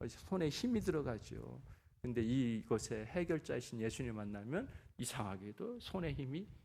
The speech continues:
풀려요. 수고하고 무거운 짐진 자들아, 다 내게로 오라라고 하는 이 말씀을 허투루 들으면 안 돼요. 물론 이 중에 허투루 듣는 사람은 아무도 없죠.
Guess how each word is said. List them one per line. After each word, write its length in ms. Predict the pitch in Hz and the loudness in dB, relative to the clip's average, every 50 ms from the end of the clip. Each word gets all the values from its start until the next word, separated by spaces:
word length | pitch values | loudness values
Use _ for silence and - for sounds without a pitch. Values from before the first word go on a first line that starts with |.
| _ _ _ - | _ _ _ -18
풀려요. 480 | - - 135 143 160 165 - - - - - _ _ _ _ _ _ _ _ _ _ _ _ _ _ _ _ | -10 -6 -6 -4 -4 -6 -8 -8 -12 -14 -16 _ _ _ _ _ _ _ _ _ _ _ _ _ _ _ _
수고하고 600 | - - 202 190 170 180 175 165 160 151 151 143 | 0 4 4 8 10 12 12 12 12 10 10 8
무거운 560 | 127 113 113 120 120 127 131 123 120 110 107 104 | 8 8 4 4 6 6 6 6 6 4 2 0
짐진 420 | - - 123 113 107 120 117 113 | -2 -2 -2 -2 0 -2 -2 0
자들아, 560 | 104 110 101 95 98 95 104 123 180 262 262 - - - | 0 -2 -2 -2 -4 -6 -4 -4 -4 -4 -6 -8 -10 -12
다 280 | - - - 139 139 143 | -12 -10 -6 -4 -2 2
내게로 420 | 123 113 113 110 123 139 131 120 | 4 4 4 6 6 4 4 4
오라라고 480 | 107 101 104 107 117 117 113 110 104 110 | 4 2 2 2 2 2 2 2 2 2
하는 140 | 113 120 139 | 2 4 6
이 140 | 208 240 202 | 6 8 8
말씀을 580 | 180 156 127 127 120 - - 131 160 190 156 - - - - - _ - | 10 10 8 8 6 2 0 0 2 2 0 0 -4 -12 -16 -18 _ 4
허투루 360 | - 262 262 - - 370 339 254 | 4 4 4 8 10 10 10 10
들으면 360 | - 220 185 185 220 190 - | 8 6 4 4 4 2 2
안 180 | 110 107 120 | 0 0 -2
돼요. 140 | 117 110 107 - - - - - - - | -4 -4 -6 -6 -8 -12 -16 -18 -6 4
물론 340 | - 170 196 - 262 254 196 | 8 10 10 12 12 10 10
이 80 | 160 156 | 8 6
중에 220 | 165 185 180 180 | 4 4 4 4
허투루 420 | 165 139 226 254 - - 269 254 208 | 6 6 6 4 6 6 6 6 8
듣는 220 | 226 208 196 196 | 8 8 8 8
사람은 400 | 185 190 170 151 139 123 127 127 | 8 8 6 8 6 6 6 6
아무도 480 | 120 - - 202 226 202 277 277 320 202 | 6 6 6 6 8 10 12 12 12 12
없죠. 880 | 135 - - - - 131 107 101 98 101 104 117 110 104 98 95 95 | 12 12 6 4 6 6 6 6 6 4 2 2 2 2 0 0 -2